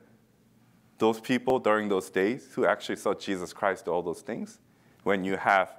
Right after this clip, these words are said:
the proof right in front of you? I mean, so it's not about how smart you are, how intelligent you are.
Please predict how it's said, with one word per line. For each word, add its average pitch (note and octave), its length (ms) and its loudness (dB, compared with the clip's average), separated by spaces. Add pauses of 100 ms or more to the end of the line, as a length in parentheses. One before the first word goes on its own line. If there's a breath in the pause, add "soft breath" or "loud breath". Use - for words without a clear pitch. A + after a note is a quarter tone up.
(140)
the E2 80 -2
proof - 400 -2
right F#2+ 160 2
in E2 100 -10
front F#2 220 -4
of F#2+ 120 -6
you? F#3 140 -8 (560 soft breath)
I D3+ 140 0
mean, D3 260 -2 (340 loud breath)
so D3+ 460 6 (920 soft breath)
it's A2+ 240 -2
not C3+ 520 6
about G2 440 6
how A#2 240 2
smart G2 600 0
you D#3+ 140 2
are, D#3 180 8
how C#3 180 4
intelligent G#2 760 -4
you A3+ 200 0
are. D4+ 180 2